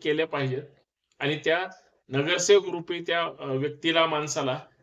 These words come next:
या सगळ्या गोष्टी सांगणं गरजेचं आहे, असं मला वाटतं. कारण कार्यकर्ता जगला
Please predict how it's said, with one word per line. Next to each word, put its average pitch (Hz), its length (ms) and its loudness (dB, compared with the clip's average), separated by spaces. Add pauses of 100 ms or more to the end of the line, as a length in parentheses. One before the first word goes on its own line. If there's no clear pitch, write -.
(160)
या 135 140 0
सगळ्या 151 280 2
गोष्टी 151 320 -4
सांगणं 139 380 -4
गरजेचं 139 340 -4
आहे, 131 240 -4
असं 143 180 -10
मला 139 160 -4
वाटतं. 131 340 -6 (520)
कारण 151 260 6 (400)
कार्यकर्ता 165 540 4
जगला 156 400 0